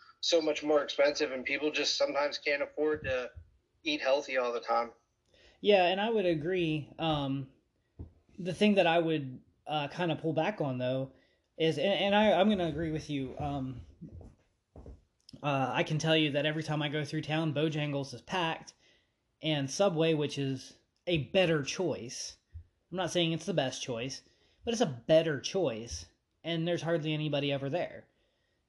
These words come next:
Speaker 2: You know, and it, that just kinda goes to show, if you're gonna spend your money, we're spending it at the wrong place.
Speaker 1: Right.
Speaker 2: You know, we, we'd rather have food than, than get the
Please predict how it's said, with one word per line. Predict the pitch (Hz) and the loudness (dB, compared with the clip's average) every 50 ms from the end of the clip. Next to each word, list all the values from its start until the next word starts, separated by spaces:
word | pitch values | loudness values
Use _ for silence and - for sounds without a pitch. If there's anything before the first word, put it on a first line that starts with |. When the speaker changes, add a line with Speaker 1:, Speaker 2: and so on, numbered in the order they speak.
| _ _ | _ _
Speaker 2:
You | - 226 190 | -6 -4 -2
know, | 143 127 143 | 0 0 0
and | 180 196 | 0 -2
it, | 156 160 170 180 - - | -2 -4 -4 -6 -4 0
that | 196 190 - | 2 2 2
just | 175 175 - | 2 -2 -4
kinda | - - 185 180 160 | -2 -2 0 2 4
goes | 160 165 156 143 | 4 4 2 2
to | 139 | 0
show, | 131 - 214 226 208 170 | -2 0 2 4 4 4
if | 143 - | 4 2
you're | 165 156 | -2 -2
gonna | 175 151 135 | -2 -4 -4
spend | - - 170 156 143 | -2 -2 -2 -2 0
your | 120 135 | -2 -2
money, | 180 202 185 156 143 151 - 160 - _ _ _ _ _ _ _ _ _ _ _ _ _ _ _ _ _ _ _ _ _ _ _ _ - _ _ _ _ - | -2 0 0 -2 -2 -4 -6 -10 -12 _ _ _ _ _ _ _ _ _ _ _ _ _ _ _ _ _ _ _ _ _ _ _ _ -20 _ _ _ _ 0
we're | 170 180 180 170 | 2 4 4 4
spending | - - - 165 160 165 160 | 4 2 0 0 2 2 2
it | 156 151 | 2 0
at | 147 147 | 0 0
the | 147 | -2
wrong | 143 147 147 147 139 | -2 0 0 -2 0
place. | - 180 185 - - - - - - - - _ _ _ _ _ _ _ _ _ _ _ _ _ _ _ _ - | 0 0 0 0 -4 -8 -12 -12 -12 -14 -16 _ _ _ _ _ _ _ _ _ _ _ _ _ _ _ _ -2
Speaker 1:
Right. | 127 117 110 - | 0 0 0 0
Speaker 2:
You | 143 143 | 0 -2
know, | 143 143 | -2 -2
we, | 151 147 | -2 -2
we'd | 143 151 156 143 | 0 0 0 0
rather | 147 147 151 151 135 | 0 0 0 8 10
have | - - - - - - - - - - - - - - - - - | 12 12 12 12 12 12 12 12 12 12 12 12 10 10 8 6 2
food | 147 139 | -2 -12
than, | 139 139 139 139 135 131 - _ _ _ _ _ _ 131 | -16 -16 -16 -16 -18 -20 -20 _ _ _ _ _ _ _
than | 135 147 139 139 139 127 | -20 -18 -18 -16 -18 -16
get | 131 143 139 135 110 - _ _ _ _ _ _ _ _ - - - - _ _ _ _ | -14 -12 -12 -12 -14 -18 _ _ _ _ _ _ _ _ -18 -18 -18 -18 _ _ _ _
the | 135 147 143 135 120 113 | -10 -8 -8 -6 -8 -10